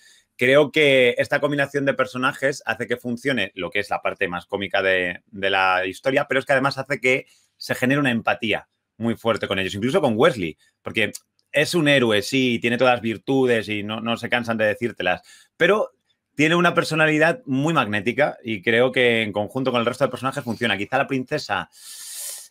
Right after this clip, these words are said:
eh, no. <laughs> Pero bueno, en, en, en el conjunto creo que sí que, sí que funcionan bastante bien y que dentro de lo que es,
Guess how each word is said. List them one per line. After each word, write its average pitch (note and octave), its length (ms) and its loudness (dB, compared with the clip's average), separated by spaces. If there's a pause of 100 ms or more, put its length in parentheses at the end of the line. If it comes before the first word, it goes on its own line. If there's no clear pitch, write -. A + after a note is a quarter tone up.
(320)
eh, C3 240 4
no. C3 540 2
<laughs> - 1080 -6
Pero A#2 240 4
bueno, A#2 220 6
en, G2 160 0
en, G2 400 -2
en G#2+ 140 0
el G#2+ 120 0
conjunto A#2 540 0
creo B2 220 4
que A2 100 0
sí - 140 -8
que, F2+ 340 0
sí - 140 -14
que G2 100 -4
funcionan G2 380 -6
bastante F#2+ 400 -4
bien G#2+ 320 0
y B2+ 180 0
que D3 140 4
dentro B2 260 4
de A#2+ 120 6
lo G#2+ 120 4
que B2 200 4
es, - 260 -6